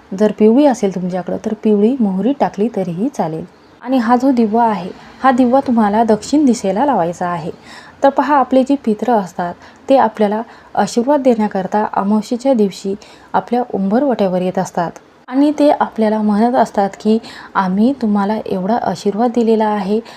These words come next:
आणि एवढं साम्राज्य जे आहे ते उभं करून दिलेलं आहे, तर माझ्यासाठी कोणती सेवा, काही उपाय किंवा नैवेद्य अर्पण करत नाही का? किंवा कोणतं अर्घ्य किंवा स्मरण किंवा आमचे तर्पणसुद्धा करत नाहीत का? हे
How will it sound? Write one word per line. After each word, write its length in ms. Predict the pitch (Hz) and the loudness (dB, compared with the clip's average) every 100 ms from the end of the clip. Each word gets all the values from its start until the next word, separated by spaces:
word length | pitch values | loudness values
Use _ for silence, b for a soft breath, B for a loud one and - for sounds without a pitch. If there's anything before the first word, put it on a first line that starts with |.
| B | B
आणि 300 | - 208 220 - | -2 0 0 0
एवढं 220 | 214 226 | 0 -2
साम्राज्य 640 | 233 196 180 196 196 226 | -4 -8 -4 -6 -4 -2
जे 120 | 226 | 0
आहे 260 | 202 170 190 | -2 -2 -6
ते 300 | - - 208 | -8 -8 -6
उभं 200 | 185 220 | 0 0
करून 320 | 269 254 233 | 0 0 0
दिलेलं 300 | 220 196 190 | 0 0 -2
आहे, 320 | 190 175 190 226 B B B _ | -2 -2 -6 -8 B B B _
तर 160 | 214 247 285 | 0 0 0
माझ्यासाठी 600 | 220 185 226 233 196 254 | -2 0 -2 -2 -4 -4
कोणती 340 | 247 208 208 | -2 -4 -2
सेवा, 380 | 240 202 190 208 | -4 -2 -2 -2
काही 260 | 220 202 247 - | -4 -4 -4 -4
उपाय 320 | 180 190 202 B B B | -6 -4 -6 B B B
किंवा 200 | 247 254 | -2 2
नैवेद्य 480 | 269 202 185 185 240 - | 2 2 0 -2 -2 -2
अर्पण 360 | 185 185 185 | -6 -4 -4
करत 320 | 185 185 185 | -2 -2 -4
नाही 240 | 185 170 180 | -4 -6 -6
का? 240 | 185 175 - B B | -6 -8 -8 B B
किंवा 160 | 277 285 | 0 0
कोणतं 360 | 269 233 226 | 2 0 0
अर्घ्य 460 | - 196 175 190 196 - B | -2 -2 -2 -4 -8 -10 B
किंवा 180 | - 262 | -4 -4
स्मरण 480 | 269 - 208 196 202 247 _ | -4 -8 -6 -4 -2 -4 _
किंवा 240 | 262 240 208 | 0 2 2
आमचे 300 | 214 208 262 - | 2 0 -2 -2
तर्पणसुद्धा 640 | 208 202 226 208 196 240 | -2 -2 -4 -4 -6 -6
करत 380 | 302 - 190 196 196 | -6 -2 0 0 -2
नाहीत 220 | 190 180 190 | -4 -4 -6
का? 100 | 196 | -10
हे 340 | 185 202 226 | -6 0 0